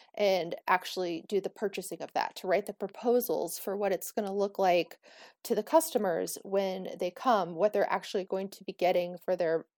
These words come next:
money and what they're not gonna be getting, and just kind of decide the menu of options that they might want. Um, so if you're working on a government launch, you wanna do what you can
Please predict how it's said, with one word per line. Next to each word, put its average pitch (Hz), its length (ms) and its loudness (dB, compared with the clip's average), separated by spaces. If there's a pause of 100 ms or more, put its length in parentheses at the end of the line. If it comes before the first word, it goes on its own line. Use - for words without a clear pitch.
(120)
money 196 280 -4
and 190 140 -4
what 196 140 -2
they're 185 100 0
not 254 220 -2
gonna 190 160 -4
be 170 100 -6
getting, 135 460 -4
and 190 180 -10
just - 220 -12
kind 202 160 -6
of 185 100 -10
decide 175 400 -4
the 170 100 -4
menu 175 380 -4
of 151 160 -2
options 165 480 -6
that 170 160 -4
they 180 100 2
might - 280 -2
want. - 260 -6 (480)
Um, - 400 0
so - 160 -2
if 202 100 -2
you're 202 140 4
working 202 320 0
on 180 100 0
a 180 60 -2
government 240 400 2
launch, 233 380 2
you 214 80 0
wanna 190 180 2
do 190 160 0
what 175 100 -2
you 190 140 -2
can 190 600 -2